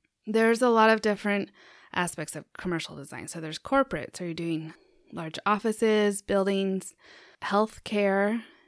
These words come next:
education, institutions. Then there's hospitality design, and under hospitality, you have restaurants, hotels, boutique hotels, or even Airbnbs.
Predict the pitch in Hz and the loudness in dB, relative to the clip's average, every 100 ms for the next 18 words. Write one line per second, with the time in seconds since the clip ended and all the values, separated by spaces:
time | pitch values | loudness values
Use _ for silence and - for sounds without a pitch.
0 | _ _ 156 - - 247 233 214 196 202 | _ _ -10 -8 -2 -2 0 -2 -2 -2
1 | 220 - _ _ - 196 196 - 190 - | -4 -8 _ _ -6 -4 -4 -8 -10 -2
2 | 349 320 - 156 147 139 147 - - - | 0 0 -4 -4 -6 -8 -10 -10 -12 -20
3 | - _ _ _ 302 180 175 170 - 208 | -20 _ _ _ -10 -4 -2 -2 -2 -2
4 | 196 - 196 269 320 269 196 185 185 185 | -2 -4 -2 2 4 2 0 0 0 2
5 | 185 - 247 254 - 247 - 214 - 269 | 0 0 0 0 0 -6 -6 -10 -2 0
6 | 285 226 208 202 202 170 - - 262 277 | 2 0 0 0 -2 -4 -10 -2 0 0
7 | - 269 269 254 - 185 - 233 233 233 | 0 0 0 -2 -8 -8 -8 -6 -2 -2
8 | 226 226 - - - 262 247 233 226 - | -2 -4 -8 -12 -8 -8 -6 -6 -6 -4
9 | 226 220 214 - 196 196 - 185 180 175 | 0 0 -2 -2 -2 -2 -4 -4 -4 -4
10 | 170 160 160 156 165 247 | -4 -4 -6 -8 -4 -2